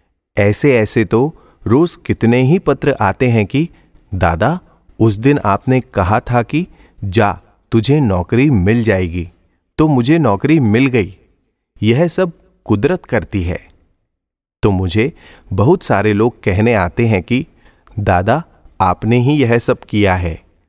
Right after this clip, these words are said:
यह चमत्कार आपने ही किए हैं।" तब मैं कहता हूं, "भाई,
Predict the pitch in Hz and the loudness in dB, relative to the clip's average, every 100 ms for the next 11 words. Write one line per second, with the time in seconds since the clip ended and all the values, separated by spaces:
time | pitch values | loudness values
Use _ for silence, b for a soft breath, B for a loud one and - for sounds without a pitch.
0 | _ - 107 117 123 101 92 95 - 120 | _ -2 0 2 0 0 -2 -2 -2 -2
1 | 160 - b - - 92 - 113 127 143 | -4 -10 b -8 -2 -2 0 0 2 0
2 | - 113 104 95 80 - _ _ _ _ | 0 2 2 0 -4 -8 _ _ _ _
3 | _ - 131 95 95 117 131 104 - 95 | _ -4 -2 0 0 0 0 -2 0 -2
4 | 90 98 165 _ _ _ _ - 87 92 | -2 -4 -8 _ _ _ _ -4 0 0
5 | 90 127 | 0 -6